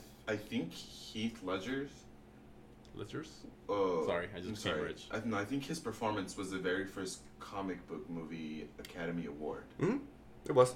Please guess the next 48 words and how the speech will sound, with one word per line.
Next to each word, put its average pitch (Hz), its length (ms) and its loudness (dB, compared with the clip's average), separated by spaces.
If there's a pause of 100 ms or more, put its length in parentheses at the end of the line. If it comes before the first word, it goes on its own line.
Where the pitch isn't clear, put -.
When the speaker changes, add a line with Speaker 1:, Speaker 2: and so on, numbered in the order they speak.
(140)
Speaker 1:
I - 40 -10
believe 82 380 -6
so. - 80 -12 (1120)
Speaker 3:
It - 40 2
was. 113 320 6
And 104 80 4
that's 104 140 8
why 117 100 12
he 123 80 12
gets 123 160 12
a 123 40 6
Goldblum 117 320 10
Award. 92 360 10
Speaker 1:
I - 40 -8
just - 180 -12
wanna - 140 0
Speaker 3:
Or 113 160 12
he's 113 120 10
a 110 40 10
Speaker 1:
point 104 80 8
that 113 80 12
out. 107 100 12
Speaker 3:
Goldblum 107 120 8
Award 98 240 10
nominee. 82 360 4 (480)
Speaker 1:
Yeah. 85 60 -4 (600)
Do 127 100 0
you 156 100 6
think 175 420 0
if 113 160 0
he 117 60 0
didn't, 101 360 0 (220)
he 104 80 -6
didn't 92 280 -2
die, 85 240 0 (120)
he 87 60 -4
still 85 220 -4
would 82 120 -2
have 78 120 -8
gotten 82 200 -4
that 80 180 -4
award? 85 320 -4 (880)
Speaker 2:
Yes. - 320 2
Speaker 3:
No. 90 200 6 (720)
Speaker 1:
You 85 80 -4
don't 82 100 -4
think 85 160 -4
so? 87 140 -4